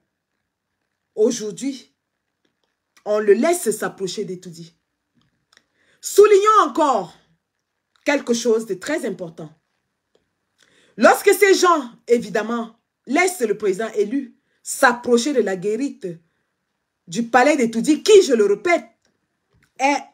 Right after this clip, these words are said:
un bâtiment public au service de tous les Camerounais. Lorsqu'il le laisse s'approcher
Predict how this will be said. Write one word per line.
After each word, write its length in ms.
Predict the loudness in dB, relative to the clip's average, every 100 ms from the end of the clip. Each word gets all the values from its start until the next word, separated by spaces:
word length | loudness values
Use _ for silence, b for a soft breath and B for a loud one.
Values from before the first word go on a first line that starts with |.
| _ _ _ _ _
un 120 | 0
bâtiment 540 | 2 0 0 -2 -2 -4
public 680 | -6 -4 -2 -2 -6 -20 _ _ _ _ _
au 200 | 4 4
service 580 | 4 2 2 2 0
de 220 | 0 -2 -2
tous 180 | -4
les 160 | -2 0
Camerounais. 580 | 0 0 0 -2 -4 -12 _ _ _ _ _ _ b b 0
Lorsqu'il 340 | 2 4 4
le 100 | 6
laisse 200 | 4 4
s'approcher 880 | 0 0 0 0 -2 -4 -4 -6 -10